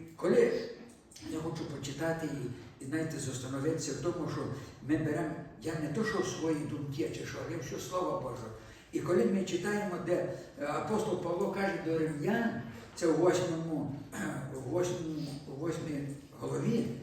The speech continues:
і тридцять третій, тридцять четвертий вірш. Він говорить тому, що як життя з Ісусом Христом. Чуєте? Як життя з Ісусом Христом. Але він звертає увагу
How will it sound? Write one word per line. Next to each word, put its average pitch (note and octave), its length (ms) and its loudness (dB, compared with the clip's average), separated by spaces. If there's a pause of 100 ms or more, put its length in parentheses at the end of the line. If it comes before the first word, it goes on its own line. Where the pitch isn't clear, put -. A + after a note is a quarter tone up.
(320)
і D3+ 60 -2
тридцять G3 460 4
третій, F#3 320 6
тридцять E3 460 2
четвертий D#3 480 -6 (400)
вірш. A#2 220 -8 (760)
Він A#3 160 6
говорить G3+ 560 4
тому, G3+ 340 0
що E3 180 0 (120)
як G3+ 300 2
життя F#3+ 340 0
з E3+ 60 0
Ісусом - 380 -2 (100)
Христом. E3 300 -4 (1300)
Чуєте? D#3+ 280 -4 (580)
Як G3+ 320 2
життя F3+ 200 0 (100)
з E3 60 2
Ісусом F3 340 -4
Христом. - 220 -8 (340)
Але E3+ 240 6
він C#4+ 300 4
звертає A3 500 8
увагу - 760 6